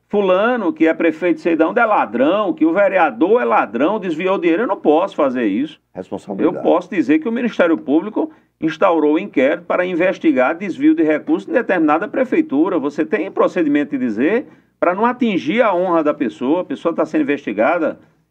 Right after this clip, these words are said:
Speaker 1: tem que aguardar, mas, é, você ser impedido, vo-, a, a, você, o Ministério Público abre um procedimento
Speaker 2: Uhum.
Speaker 1: investigatório criminal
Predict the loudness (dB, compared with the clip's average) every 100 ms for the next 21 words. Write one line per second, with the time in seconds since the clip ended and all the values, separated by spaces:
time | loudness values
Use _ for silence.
0 | _ -2 0 0 2 0 0 -2 -4 _
1 | _ _ _ 0 2 2 0 -2 -20 -6
2 | -2 0 2 2 0 -4 -2 0 0 -2
3 | 0 -2 -4 -4 0 2 0 -4 -8 _
4 | _ _ _ _ _ -2 -2 -2 -8 _
5 | _ -10 -4 -2 0 0 -2 -8 -2 -2
6 | 0 0 0 0 -2 0 0 0 -2 -2
7 | -2 -2 -2 -2 -6 _ _ _ 0 0
8 | 0 -2 0 0 2 2 2 0 0 0
9 | -2 -2 0 2 0 0 0 2 0 -2
10 | 0 2 2 2 2 2 -2